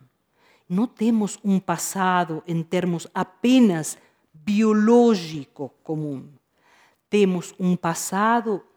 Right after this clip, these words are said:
espiritual comum. As vocações espirituais não se herdam, se conquistam, se criam. As vocações e os talentos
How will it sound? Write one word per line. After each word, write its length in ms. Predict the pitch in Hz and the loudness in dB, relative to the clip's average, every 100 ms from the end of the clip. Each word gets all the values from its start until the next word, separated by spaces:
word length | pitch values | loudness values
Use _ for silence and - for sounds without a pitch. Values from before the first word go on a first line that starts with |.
| - | 0
espiritual 1600 | 233 202 - - - - _ 202 196 190 185 _ 208 240 262 220 156 127 127 _ _ _ _ _ _ _ | 2 2 0 -2 -4 -8 _ -2 0 -2 -4 _ -4 -2 -2 -4 -8 -16 _ _ _ _ _ _ _ _
comum. 400 | 156 156 143 143 143 _ _ _ _ _ _ _ _ _ _ _ _ _ | -10 -10 -10 -14 -20 _ _ _ _ _ _ _ _ _ _ _ _ _
As 160 | - 151 | -14 -12
vocações 760 | 156 165 - 151 - 196 196 185 | -8 -8 -8 -10 -2 0 0 -4
espirituais 1000 | - - 170 165 - 170 190 247 302 - | -10 -10 -12 -12 -10 -4 -4 -4 -6 -8
não 160 | 165 202 | -8 -8
se 160 | - | -4
herdam, 680 | 202 185 170 147 143 139 156 _ _ _ _ _ _ _ - | -2 -2 -4 -10 -14 -18 -20 _ _ _ _ _ _ _ -20
se 180 | - 147 | -16 -12
conquistam, 960 | - 175 175 190 170 - - 143 131 _ | -4 -4 -4 -8 -8 -10 -16 -20 -20 _
se 220 | - - | -20 -18
criam. 560 | - 165 165 170 143 123 _ _ _ _ _ _ _ _ _ _ _ _ - | -16 -10 -8 -6 -8 -14 _ _ _ _ _ _ _ _ _ _ _ _ -10
As 160 | 170 | -10
vocações 880 | 156 180 180 165 - 214 247 240 - | -4 -4 -4 -8 -6 0 2 2 0
e 60 | 185 | -4
os 120 | - | -6
talentos 1120 | - 175 190 285 269 196 - 151 147 - - | -6 0 2 4 4 0 -4 -14 -16 -20 -20